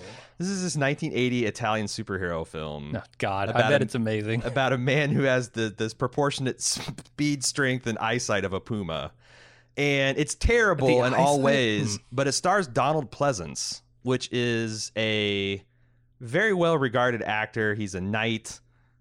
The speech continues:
Speaker 1: Uh, he's very distinguished. Uh, he plays Blofeld in, like, James Bond, like the, you know,
Speaker 2: Okay,
Speaker 1: uh,
Speaker 2: yeah.
Speaker 1: he constantly pronounced Puma Man as Puma Man.
Speaker 2: Puma?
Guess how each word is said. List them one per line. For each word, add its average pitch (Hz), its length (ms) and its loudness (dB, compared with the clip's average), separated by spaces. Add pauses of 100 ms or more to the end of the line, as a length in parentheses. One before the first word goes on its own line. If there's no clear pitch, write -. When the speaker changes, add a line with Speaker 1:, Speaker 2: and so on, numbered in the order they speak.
(160)
Speaker 1:
Uh, 98 420 2
he's 107 220 -6
very 120 180 0
distinguished. 107 920 -4 (100)
Uh, 98 180 0
he 135 140 -2
plays 143 340 0
Blofeld 92 840 -2
in, 92 300 -6
like, 87 160 -6
James 90 320 -6
Bond, 73 380 -8
like 78 160 -8
the, 76 400 -8
you 180 60 -6
know, 220 60 4
Speaker 2:
Okay, 151 260 -2 (120)
Speaker 1:
uh, 92 200 -4
Speaker 2:
yeah. 110 200 0 (800)
Speaker 1:
he 214 300 -2
constantly 196 800 0
pronounced 143 420 0
Puma 151 260 0
Man 113 260 2
as 98 120 -4
Puma 123 580 -4
Man. 76 540 -6
Speaker 2:
Puma? 143 320 2